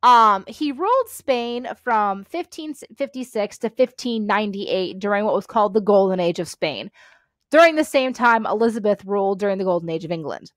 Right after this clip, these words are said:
He was a very devout Catholic. He married Mary the First of England. After she died, he tried to marry Elizabeth so he could maintain his hold on England. She refused. He invades England with the Spanish Armada in fifteen eighty-eight.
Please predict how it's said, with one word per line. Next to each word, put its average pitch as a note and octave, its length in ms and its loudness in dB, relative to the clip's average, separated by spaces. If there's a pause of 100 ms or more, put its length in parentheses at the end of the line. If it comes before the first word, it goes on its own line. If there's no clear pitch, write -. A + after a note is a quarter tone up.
(120)
He B3 80 -2
was B3 140 2
a A3+ 40 -4
very G#4 200 6
devout A3+ 420 4
Catholic. F3 580 -2 (200)
He C4+ 120 -8
married D#4 460 4
Mary C4 240 4
the B3+ 100 0
First A#3 360 -2
of G3+ 100 -6
England. F#3+ 400 -2 (100)
After E4 380 0
she C4+ 260 -8
died, F#3 580 4
he G3 180 -12
tried A#3+ 460 2
to A#3 260 -6
marry G3+ 320 -2
Elizabeth F#3 640 -2
so - 120 -6
he G3 140 -4
could F#3 160 -6
maintain F#3 500 -8
his F#3 200 -6
hold F3 220 -2
on F3 100 -2
England. G3 400 -4 (240)
She B3 180 -4
refused. F3+ 560 -4 (240)
He C4+ 160 0
invades D4 580 4
England A#3+ 440 0
with G#3 100 -2
the F#3 60 -6
Spanish A3 440 -2
Armada F#3 580 4
in F3+ 120 -4
fifteen F#3+ 420 -8
eighty-eight. E3 580 -4